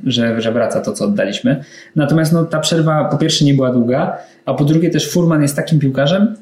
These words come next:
gdzie jego podstawowa i największa zaleta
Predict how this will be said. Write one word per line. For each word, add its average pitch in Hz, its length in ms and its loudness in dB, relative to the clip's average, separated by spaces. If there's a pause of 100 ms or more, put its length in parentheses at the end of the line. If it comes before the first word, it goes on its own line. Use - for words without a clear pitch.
(120)
gdzie 147 680 0
jego 143 240 0
podstawowa 147 720 -2
i 127 100 4
największa 139 420 0
zaleta 123 640 -2